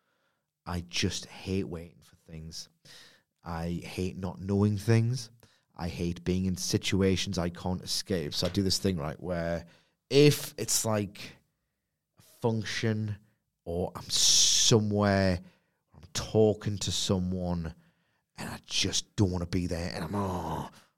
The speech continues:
I'm getting a bit like, "I don't, I need to get out of this, I need to get out of this." I nip my thigh just so I can feel something else <laughs> other than the frustration that's flooding through me,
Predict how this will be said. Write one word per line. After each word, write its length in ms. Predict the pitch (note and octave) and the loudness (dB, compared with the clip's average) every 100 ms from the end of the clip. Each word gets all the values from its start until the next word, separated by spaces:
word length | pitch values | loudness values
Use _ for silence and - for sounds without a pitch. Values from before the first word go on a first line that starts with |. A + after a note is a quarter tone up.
| _ | _
I'm 60 | - | -12
getting 220 | - - | -10 -10
a 40 | F#2+ | -8
bit 120 | D#2 | -8
like, 220 | F#2 - | -8 -8
"I 40 | A3+ | -6
don't, 160 | A#3 | -6
I 440 | - - _ _ - | -6 -18 _ _ -14
need 100 | G2+ | -8
to 60 | F#2 | -2
get 120 | F#2 | 0
out 120 | E2+ | 0
of 60 | A#1 | -2
this, 140 | D2+ | -8
I 40 | E2 | -6
need 80 | E2+ | -8
to 60 | |
get 140 | D2+ D2+ | -4 -4
out 100 | E2 | -4
of 60 | |
this." 220 | - - - - _ - | -8 -14 -14 -20 _ -10
I 60 | G2 | -6
nip 360 | G2 G2+ A2+ - - | -4 -2 -2 -4 -12
my 140 | - F#2+ | -4 -4
thigh 480 | - G#2 F#2+ A2 C#3 - _ _ _ _ _ | -2 0 2 2 -2 -8 _ _ _ _ _
just 160 | - - | -2 0
so 100 | G2+ | 2
I 60 | |
can 160 | F#2 F#2+ | 0 -4
feel 380 | - - A2+ G2 | -6 0 2 2
something 680 | - - - C3 A#2 A#2+ A2+ - | 2 4 4 4 0 -2 -4 -6
else 560 | - A2 C#2+ - - - - - - | 0 0 0 4 4 4 -2 -4 -20
<laughs> 300 | - - - | -20 -12 8
other 300 | F#3 C3 A#2 | 10 10 8
than 160 | G#2 A2 | 6 2
the 80 | A2 | 0
frustration 720 | - A2 - A#2+ B2 B2+ A#2 | 0 -2 2 6 6 6 2
that's 220 | F#2 - | -2 -4
flooding 640 | - - - A2 A#2+ A2 A2 | -8 -8 -2 2 4 4 0
through 320 | - A#2 A#2+ | -2 2 4
me, 260 | A#2 C3 | 4 2